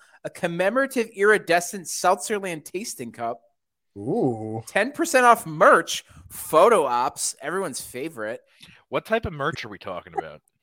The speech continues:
Speaker 2: All fucking plastered on fucking hard seltzer.
Speaker 1: Probably, like, gas masks and, like, hatchets and stuff like that.
Speaker 3: So
Speaker 1: All the
Speaker 3: we're
Speaker 1: things
Speaker 3: gonna
Speaker 1: you
Speaker 3: look like
Speaker 1: really
Speaker 3: the,
Speaker 1: shouldn't
Speaker 3: the s-,
Speaker 1: have.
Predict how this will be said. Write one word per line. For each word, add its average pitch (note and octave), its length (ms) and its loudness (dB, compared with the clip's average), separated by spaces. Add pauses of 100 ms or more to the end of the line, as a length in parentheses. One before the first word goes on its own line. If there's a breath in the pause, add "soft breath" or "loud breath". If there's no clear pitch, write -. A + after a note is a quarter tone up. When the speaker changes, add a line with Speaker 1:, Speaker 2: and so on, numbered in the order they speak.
(320)
Speaker 2:
All C3+ 200 4
fucking B2 460 4 (260)
plastered A2 480 2
on G2+ 140 -2
fucking G2 340 -4 (120)
hard G#2+ 240 -2
seltzer. G2+ 320 -4
Speaker 1:
Probably, D#3 460 2
like, B2+ 320 -4 (680)
gas A#2+ 340 -4
masks G2+ 680 -12
and, G#2+ 260 -14
like, G2+ 180 -10
hatchets G#2 560 -12
and A2 120 -18
stuff - 260 -14
like G2+ 200 -16
that. G#2 180 -10
Speaker 3:
So D#3 100 2
Speaker 1:
All - 100 10
the G3 80 0
Speaker 3:
we're - 80 -2
Speaker 1:
things G#3+ 160 4
Speaker 3:
gonna E3+ 100 2
Speaker 1:
you F3+ 60 0
Speaker 3:
look D3+ 120 -6
like E3+ 80 4
Speaker 1:
really D#3 160 0
Speaker 3:
the, D3 100 -4
Speaker 1:
shouldn't C3+ 260 -2
Speaker 3:
the C3 60 -6
s-, G#2+ 220 -6
Speaker 1:
have. - 80 -20